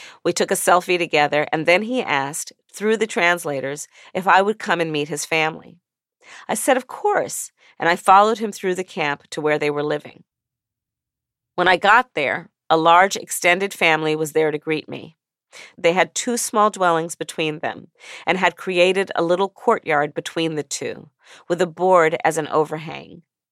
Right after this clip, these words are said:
His grandparents were there, the matriarch and patriarch of the family, and they were incredibly welcoming when I arrived. "Will you stay for tea?" the grandfather asked me. "I'd be honored,"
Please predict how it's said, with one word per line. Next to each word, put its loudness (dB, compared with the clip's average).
His 0
grandparents 2
were -4
there, 2
the 0
matriarch 0
and -4
patriarch 0
of -20
the -8
family, -8
and 0
they 6
were 2
incredibly 0
welcoming 0
when -2
I 2
arrived. -4
"Will 6
you 0
stay 0
for -10
tea?" -6
the 2
grandfather 2
asked -2
me. -12
"I'd -2
be -2
honored," 0